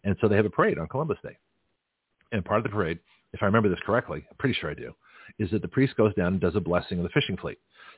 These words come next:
So that comes first, and the, then the Columbus Day parade, and, all you, and, then, and then you go. So the, the crab season, Columbus Day,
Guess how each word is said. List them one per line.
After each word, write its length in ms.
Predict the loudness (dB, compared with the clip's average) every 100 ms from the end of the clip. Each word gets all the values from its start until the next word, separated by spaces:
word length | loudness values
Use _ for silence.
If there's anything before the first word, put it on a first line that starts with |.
| -2
So 80 | 0
that 160 | 2
comes 160 | -2 -4
first, 220 | -2 -4 -6
and 120 | -10
the, 60 | -10
then 220 | -6 -4
the 60 | -4
Columbus 300 | -6 -8 -8
Day 80 | -10
parade, 280 | -10 -10 -10
and, 60 | -12
all 100 | -14
you, 160 | -14 -12
and, 120 | -12
then, 160 | -12 -14 -14
and 120 | -12
then 100 | -8
you 100 | 0
go. 220 | 0 0 _ -20 -20 _ 0
So 200 | 2 2
the, 220 | 0 -2
the 80 | -4
crab 280 | -4 -4 -4 -8
season, 460 | -8 -6 -8 -12 -14 _ _ -8
Columbus 360 | -2 -2 -2 -4
Day, 400 | -2 0 0 -2